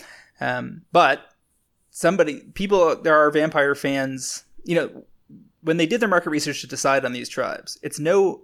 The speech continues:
it, it's not, like, random that one of them ended up being vampires, right?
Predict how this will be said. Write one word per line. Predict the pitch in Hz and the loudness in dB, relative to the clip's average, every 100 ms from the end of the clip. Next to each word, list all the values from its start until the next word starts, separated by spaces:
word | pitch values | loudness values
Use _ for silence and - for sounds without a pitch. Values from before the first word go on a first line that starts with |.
| _ - | _ -8
it, | 160 - - | -6 -8 -10
it's | 147 - | -8 -2
not, | 165 160 - _ | -2 -2 -8 _
like, | 135 131 - _ | -2 -2 -4 _
random | 143 139 131 117 107 | -2 -2 -2 -6 -8
that | 139 135 | -6 -6
one | 139 135 | -4 -4
of | |
them | 127 127 | -4 -6
ended | 131 | -6
up | - | -8
being | - 58 | -8 -10
vampires, | - 55 - 50 - - | -8 -10 -8 -12 -12 -8
right? | 120 | -8